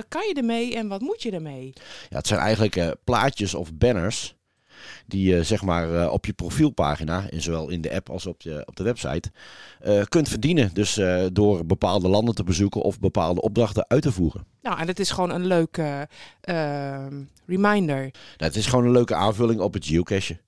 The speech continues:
Speaker 1: Ja, dat, dat
Speaker 2: Hè? Dat, precies. En, eh, goed, we zitten nu, in, we, terwijl we dit opnemen, is het maart tweeduizend tweeëntwintig. En welke, eh, souvenirs zijn nu op dit moment actief, Jeanette?
Speaker 1: Je kunt, eh, van één maart tot en met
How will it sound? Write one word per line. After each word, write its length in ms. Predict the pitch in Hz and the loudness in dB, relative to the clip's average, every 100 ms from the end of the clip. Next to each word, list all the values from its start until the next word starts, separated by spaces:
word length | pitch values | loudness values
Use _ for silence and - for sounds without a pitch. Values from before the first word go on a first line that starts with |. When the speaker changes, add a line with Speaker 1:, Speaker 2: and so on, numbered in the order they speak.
| _ | _
Speaker 1:
Ja, 180 | - - | -8 -8
dat, 120 | 175 - | -14 -16
dat 140 | 196 | -2
Speaker 2:
Hè? 120 | 131 190 | 0 0
Dat, 180 | - - | -6 -8
precies. 480 | - - 113 - - | -4 -2 -2 -2 -4
En, 260 | 101 107 | -2 -2
eh, 320 | - 113 107 98 - | 0 0 0 -2 -4
goed, 220 | - 143 | -4 -4
we 120 | 101 | -2
zitten 280 | 117 131 120 | 0 0 2
nu, 200 | 135 123 | 4 4
in, 340 | - 113 82 | 2 0 0
we, 220 | 101 110 65 - | 0 -2 -4 -4
terwijl 240 | 98 104 | 2 2
we 60 | 98 | 4
dit 120 | 101 | 2
opnemen, 380 | 90 98 95 78 | 0 2 2 0
is 80 | |
het 180 | 73 - | -4 -6
maart 320 | 87 104 - - | -2 -2 -4 -8
tweeduizend 520 | - 98 87 76 67 | 0 2 2 -2 -8
tweeëntwintig. 640 | - 95 82 101 80 76 _ - - - - | -6 -4 -2 -4 -4 -6 _ -20 -20 -20 -16
En 100 | - | -2
welke, 280 | 101 131 135 | 2 4 4
eh, 220 | 120 117 | 2 2
souvenirs 500 | 110 139 127 123 117 | 2 0 0 2 2
zijn 180 | - 107 | 2 4
nu 200 | 123 127 | 4 4
op 160 | 80 - | 2 0
dit 120 | 123 | 0
moment 220 | 117 113 | 2 0
actief, 320 | - - 147 | -2 -6 -6
Jeanette? 280 | - 71 67 - - - | -4 -6 -6 -10 -20 -16
Speaker 1:
Je 100 | - | -10
kunt, 340 | 233 330 285 - | -2 -2 -2 -4
eh, 420 | 247 233 226 226 | -2 0 0 0
van 200 | 233 220 | -2 -4
één 240 | - 320 330 | -2 -2 0
maart 320 | 285 277 - | -2 -4 -4
tot 140 | 262 | -4
en 60 | 240 | -2
met 160 | 196 | -2